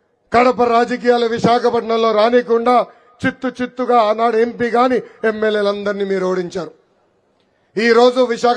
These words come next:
ప్రజలు ఆలోచించాలా, పొరపాటున ఇంకొక అవకాశం ఇస్తే మనముంటున్న ఇల్లు పైన కప్ప కూడా వీళ్ళు ధ్వంసం చేసేదానికి సిద్ధంగా ఉన్నారు.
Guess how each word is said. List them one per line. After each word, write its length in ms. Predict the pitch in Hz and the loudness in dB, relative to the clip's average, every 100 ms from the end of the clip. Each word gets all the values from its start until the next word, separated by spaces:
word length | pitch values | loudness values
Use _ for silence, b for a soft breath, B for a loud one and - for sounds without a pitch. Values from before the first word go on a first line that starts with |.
| 240 | 2
ప్రజలు 260 | 240 233 226 | 2 2 2
ఆలోచించాలా, 800 | 240 240 240 233 233 240 214 - b b b b _ 233 | 4 2 -2 -4 0 2 0 -2 b b b b _ 0
పొరపాటున 540 | 240 247 254 254 247 | 2 2 0 -2 0
ఇంకొక 480 | 247 240 254 247 262 | 0 2 0 0 0
అవకాశం 680 | 247 247 254 247 247 247 247 | 2 2 0 -2 0 -2 -2
ఇస్తే 560 | - - 262 269 247 B B B | -6 -2 4 4 4 B B B
మనముంటున్న 720 | 190 214 247 262 262 254 254 262 | -2 0 2 2 2 0 0 2
ఇల్లు 320 | 247 247 262 | 2 2 0
పైన 260 | 262 262 | 2 0
కప్ప 440 | 262 - 247 - 254 | 0 -2 -6 -4 0
కూడా 480 | 240 262 285 277 b b - | 2 4 4 2 b b -12
వీళ్ళు 320 | 190 220 214 | -6 -4 -2
ధ్వంసం 460 | 196 190 202 196 214 | -2 -2 -2 -6 -6
చేసేదానికి 500 | 196 196 190 196 185 | -2 -2 -4 -6 -6
సిద్ధంగా 480 | 196 143 185 180 175 | -10 -6 -6 -4 -4
ఉన్నారు. 400 | 175 175 190 | -4 -2 -2